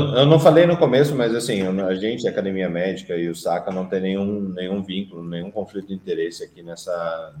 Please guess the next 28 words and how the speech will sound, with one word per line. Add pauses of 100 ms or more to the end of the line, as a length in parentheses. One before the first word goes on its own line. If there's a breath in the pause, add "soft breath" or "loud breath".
(100)
nessa
discussão. (600)
É,
só
pra
deixar
claro
que
não,
não
há,
não, (180)
não
tem
interesses
comerciais
aqui (600 soft breath)
envolvidos,
né?
Mas
é
realmente
uma,
uma,
uma
conversa
bastante (300)
importante.